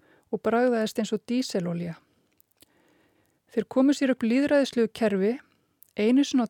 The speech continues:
dag söfnuðust þeir saman, lögðu fram tillögur, ræddu þær fram og aftur og kusu að lokum. Hver maður hafði eitt atkvæði. Sextán plús einn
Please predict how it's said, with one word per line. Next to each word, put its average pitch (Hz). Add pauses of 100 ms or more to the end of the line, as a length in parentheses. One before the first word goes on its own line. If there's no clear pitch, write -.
dag 226
söfnuðust 233
þeir 233
saman, 202 (640)
lögðu 233
fram 214
tillögur, 202 (440)
ræddu 240
þær 214
fram 247
og 190
aftur - (240)
og 214
kusu 269
að 208
lokum. 185 (1120)
Hver 269
maður 247
hafði 220
eitt -
atkvæði. 180 (960)
Sextán -
plús -
einn 269